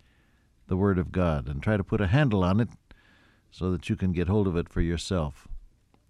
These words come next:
We've been lingering in a passage that, uh, ha-, has a, uh, a helpful commentary on, uh, a phrase out of First Peter five, verse three.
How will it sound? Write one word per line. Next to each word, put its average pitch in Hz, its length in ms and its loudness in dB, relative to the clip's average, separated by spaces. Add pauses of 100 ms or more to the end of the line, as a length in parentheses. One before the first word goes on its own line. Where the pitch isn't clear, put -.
(920)
We've 131 140 2
been 139 100 4
lingering 151 680 6 (320)
in 120 200 2
a 117 60 2
passage 135 520 4
that, 110 220 2 (180)
uh, 80 300 -4 (120)
ha-, 110 400 0
has 107 360 4
a, 87 340 0
uh, 80 180 -2 (160)
a 92 120 0
helpful 110 520 2
commentary 110 840 2 (720)
on, 101 400 2
uh, 95 300 0
a 95 80 -4
phrase 135 500 4
out 113 160 2
of 104 140 0
First 123 320 0
Peter 117 200 4
five, 107 560 0
verse 98 520 -2 (1000)
three. 98 540 2